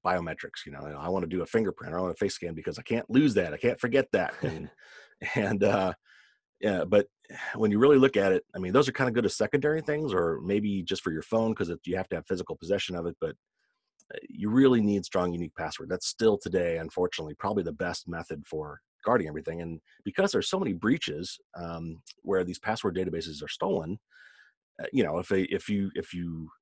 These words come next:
Speaker 1: use this password on one site and then they crack that, the, the bad guys are already automating the process. I mean,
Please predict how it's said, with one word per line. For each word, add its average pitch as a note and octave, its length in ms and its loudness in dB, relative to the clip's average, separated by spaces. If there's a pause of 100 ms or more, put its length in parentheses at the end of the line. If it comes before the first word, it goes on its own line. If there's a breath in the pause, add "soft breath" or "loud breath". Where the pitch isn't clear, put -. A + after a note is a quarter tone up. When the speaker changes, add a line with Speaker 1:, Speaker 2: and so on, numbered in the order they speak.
(100)
Speaker 1:
use G#2 360 2
this C3 200 4
password F#2+ 540 -2 (100)
on D#2+ 160 -8
one C3 160 4
site D2+ 380 -6
and E2+ 160 -8
then E2+ 140 -6
they E2+ 220 -8
crack A#2 340 -4
that, C#2 260 -10
the, A2 120 -4 (480)
the G2+ 120 -2
bad F3+ 240 4
guys A#2 220 4
are G2+ 120 4
already C#3+ 360 4
automating A#2+ 480 2
the D#2+ 80 -4
process. - 540 -8
I F2 60 -8
mean, E2+ 280 -8